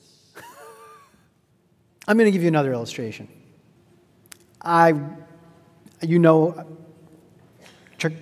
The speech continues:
chocolate chips and cookies and me, it's, I clearly love sugar.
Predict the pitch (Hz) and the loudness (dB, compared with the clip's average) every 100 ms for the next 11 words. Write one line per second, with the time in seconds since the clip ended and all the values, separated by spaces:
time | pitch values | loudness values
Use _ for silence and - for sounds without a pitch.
0 | - 151 139 143 143 - - 123 - 117 | -8 -6 -4 -8 -16 -18 -12 -12 -12 -16
1 | 104 - - 139 131 120 117 117 117 113 | -18 -16 -8 -6 -6 -8 -8 -6 -6 -10
2 | - 120 - - 113 - 160 147 139 131 | -12 -16 -16 -12 -10 -6 0 2 2 0
3 | 120 113 - 92 101 | -2 -6 -10 -10 -12